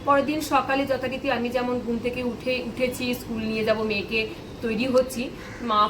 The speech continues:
ফোন করে যে, আহ, এরকম তোর বাবা সারা রাত ঘুমোতে পারেনি, ভীষণ পেটে ব্যথা হয়েছে, কি করতে হবে? ডাক্তার তো বলেছিল ইউএসজি করাতে, ইউএসজি উম, তাহলে করাতে হবে। সাথে সাথে আমার বর, আমি স্কুল করে বাবাকে নিয়ে ইউএসজি করাতে নিয়ে গেলাম।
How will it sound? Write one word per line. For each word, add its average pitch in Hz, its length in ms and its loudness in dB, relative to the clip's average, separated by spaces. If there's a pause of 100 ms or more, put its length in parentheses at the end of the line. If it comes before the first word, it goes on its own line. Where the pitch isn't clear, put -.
ফোন 208 240 -2
করে 233 220 2
যে, 220 260 0
আহ, 185 360 -4
এরকম 190 300 -4
তোর 214 100 -4
বাবা 185 280 0
সারা 180 180 0
রাত 196 240 0
ঘুমোতে 190 300 -2
পারেনি, 233 360 2
ভীষণ 220 400 -2
পেটে 196 220 -2
ব্যথা 196 280 -2
হয়েছে, 233 340 2 (460)
কি 247 80 -4
করতে 175 340 -4
হবে? 170 220 -2
ডাক্তার 196 400 0
তো 233 80 2
বলেছিল 208 320 -2
ইউএসজি 208 480 -2
করাতে, 220 300 0
ইউএসজি 208 480 -2 (140)
উম, 220 220 -4
তাহলে 254 180 0 (360)
করাতে 214 280 2
হবে। 160 240 -6 (680)
সাথে 262 220 0
সাথে 269 240 2
আমার 233 240 4
বর, 226 240 6 (380)
আমি 233 220 0
স্কুল 233 200 -4
করে 240 220 4
বাবাকে 226 380 2
নিয়ে 247 260 2
ইউএসজি 226 420 -2
করাতে 170 300 -2
নিয়ে 170 180 2
গেলাম। 165 280 0